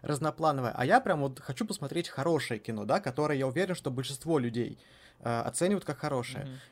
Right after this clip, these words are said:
Speaker 1: И я захожу на сайт, где вот прям вот есть, э, средний рейтинг, и прям по списку такой, типа, «О, читал описание, ну, нормально». То есть уже у тебя, э, ты не посмотришь откровенный шлак,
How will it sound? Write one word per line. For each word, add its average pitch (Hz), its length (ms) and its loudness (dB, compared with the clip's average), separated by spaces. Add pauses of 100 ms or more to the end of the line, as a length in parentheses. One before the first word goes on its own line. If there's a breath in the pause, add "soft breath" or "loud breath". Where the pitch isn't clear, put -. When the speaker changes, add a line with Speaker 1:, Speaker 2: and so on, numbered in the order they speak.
(100)
Speaker 1:
И 143 100 0
я 196 120 8
захожу 214 420 2
на 160 1200 4
сайт, 226 460 2
где 139 140 0
вот 135 100 2
прям 127 200 2
вот 117 200 -2
есть, 131 560 -2
э, 123 140 2
средний 151 360 0
рейтинг, 180 460 0 (540 soft breath)
и 202 100 2
прям 165 220 6
по 147 80 4
списку 175 340 -2
такой, 135 220 -2
типа, 131 260 -4
«О, 139 300 8 (100)
читал - 260 2
описание, 165 420 2
ну, 170 200 2
нормально». 147 440 2
То 131 100 -4
есть 127 180 -2
уже 151 260 4
у 139 120 0
тебя, 147 400 2 (440 loud breath)
э, 131 760 2
ты 202 80 4
не 196 80 4
посмотришь 196 420 0
откровенный 160 480 0
шлак, 135 520 2